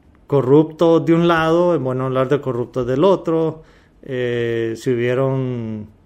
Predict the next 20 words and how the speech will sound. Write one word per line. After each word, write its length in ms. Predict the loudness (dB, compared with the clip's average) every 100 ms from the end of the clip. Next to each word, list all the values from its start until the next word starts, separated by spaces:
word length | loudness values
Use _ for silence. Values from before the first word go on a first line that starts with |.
| _
<laughs> 260 | _ _ -10
vaya, 340 | -4 -2 -2
me 80 | -4
estoy 180 | -6 -8
metiendo 380 | -6 -4 -4
en 80 | -6
temas 260 | -6 -4 -4
de 100 | -4
religión, 420 | -4 -2 0 0
entonces 280 | -4 -6 -4
mejor 200 | -2 0
no 140 | 2
lo 100 | 4
voy 140 | 4 4
a 40 |
hacer. 360 | 4 2 2 -4 -14 -20 -20 -20 2
Pero 240 | 4 4
todo 280 | 6 8 8
eso 220 | 6 6
es, 560 | 6 6 2 -8 -14